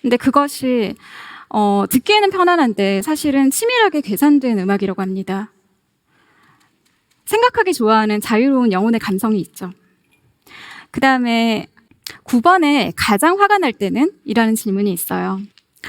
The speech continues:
어, 저는 제가 화가 날 때가 제 침묵을 방해받을 때예요. 그래서 어릴 때도 방문을 꼭 닫고 있었고 휴대폰은 상시 무음이에요.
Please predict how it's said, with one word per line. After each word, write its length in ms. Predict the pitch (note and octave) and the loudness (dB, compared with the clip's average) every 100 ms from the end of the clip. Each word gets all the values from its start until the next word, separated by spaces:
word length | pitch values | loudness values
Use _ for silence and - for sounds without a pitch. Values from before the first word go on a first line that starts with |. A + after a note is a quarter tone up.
| - - - - - - A3+ | -16 -16 -16 -20 -20 -16 -10
어, 60 | |
저는 540 | - B3+ F#4 G4+ F#4 D4 | 0 2 4 4 4 4
제가 240 | A3 B3 | 4 4
화가 180 | F4 G4 | 4 2
날 140 | D#4+ | 0
때가 460 | - - G#3+ G#3+ E3+ C#3 _ _ _ - - | -2 -4 0 0 -2 -10 _ _ _ -20 -6
제 140 | C4 | -2
침묵을 420 | B3 A4 A4 F4+ E4+ | 0 2 2 2 0
방해받을 560 | G#3 A3+ B3+ G3+ F#3 | 0 2 2 0 -4
때예요. 400 | - F3 F3 F#3 _ _ _ _ _ _ _ _ _ _ | -8 -8 -8 -10 _ _ _ _ _ _ _ _ _ _
그래서 220 | _ B3 | _ 0
어릴 200 | A3 F#4 | 2 2
때도 300 | - C#4+ D#4 | 0 -2 0
방문을 360 | C4 A3 A3+ C4 | 0 2 2 2
꼭 140 | C4 - | 0 -8
닫고 280 | G3 - | -8 -4
있었고 580 | A3+ - F#3+ - D#4+ G#4 _ _ _ - | -4 -4 -8 -6 -2 -2 _ _ _ -4
휴대폰은 640 | G#4 G#4+ - D4 D4 C4 | 0 0 2 4 4 2
상시 280 | F4 F#4+ F4 | 0 0 0
무음이에요. 640 | F#3 G3+ G#3 F3+ F3 D3 | 0 0 -2 -2 -6 -10